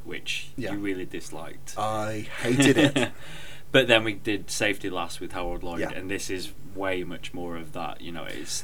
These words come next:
Speaker 1: it's not the,
Speaker 2: Yeah, in
Speaker 1: uh,
Speaker 2: fairness to La Antenna, that wasn't trying to be an ersatz silent film.
Speaker 1: No.
Speaker 2: It was silent, but it was set in a kind of metropolis-y kind of thing.
Speaker 1: Mm.
Speaker 2: Whereas this is actually meant to be set in, like, nineteen oh seven.
Speaker 1: That's right.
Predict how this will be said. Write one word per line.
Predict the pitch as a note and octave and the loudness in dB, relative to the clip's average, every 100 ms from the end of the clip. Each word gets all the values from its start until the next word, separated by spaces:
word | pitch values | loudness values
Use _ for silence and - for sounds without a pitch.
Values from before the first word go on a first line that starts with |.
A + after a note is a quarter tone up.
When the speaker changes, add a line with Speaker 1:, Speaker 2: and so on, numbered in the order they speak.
| - | -4
Speaker 1:
it's | F#2+ - | -6 -4
not | A2+ D#2+ G2+ | -4 -4 -2
the, | G2 | -2
Speaker 2:
Yeah, | F#2 F#2 F2+ | 0 0 0
in | - | 2
Speaker 1:
uh, | |
Speaker 2:
fairness | D#3 C#3+ - | 2 2 2
to | C3 | 2
La | A#2 | 2
Antenna, | G#2+ A2+ G#2+ F#2 | 0 0 0 0
that | G2+ G#2+ | -2 -2
wasn't | G2+ G#2+ | -4 -4
trying | - - G2+ G2 | -4 -2 -2 -2
to | F#2 F#2+ | -4 -4
be | G2 F#2+ F#2 F#2 - - - - - - - - - | -4 -4 -4 -6 -6 -6 -6 -6 -6 -6 -6 -6 -6
an | - F#2 | -6 -6
ersatz | - - F2 | -6 -6 -4
silent | - A#2 G#2 - | 0 0 0 -4
film. | - F#2+ A2 | -4 -4 2
Speaker 1:
No. | G#2+ | 2
Speaker 2:
It | G#2+ A#2+ | 4 2
was | G#2+ | 4
silent, | C#3 A#2 G#2 | 6 6 4
but | G#2+ | 0
it | G2 | -2
was | G2 | 2
set | A2+ G2+ | 4 4
in | F#2 | 0
a | |
kind | - F2 E2+ | -4 -4 -6
of | F2 | -6
metropolis-y | - - - E2 D#2 D2+ | -6 -6 -6 -6 -6 -6
kind | D#2+ D#2 | -6 -6
of | - - F#2 | -6 -6 -6
thing. | F#2 F2 | -4 -4
Speaker 1:
Mm. | |
Speaker 2:
Whereas | F#2+ G2 | -4 -2
this | A2 | -2
is | A2 G2 | -2 -4
actually | - - G2+ | -4 -6 -6
meant | F#2 | -6
to | - | -6
be | F#2 | -6
set | - F#2 E2+ | -6 -6 -6
in, | F#2 | -6
like, | E2 D2+ | -6 -8
nineteen | E2 E2 - F2+ E2+ | -8 -6 -6 -6 -6
oh | |
seven. | E2 - G2 F#2 F#2 | -6 -4 -4 -4 -6
Speaker 1:
That's | F2+ - - | -6 -6 -4
right. | D#2+ | -2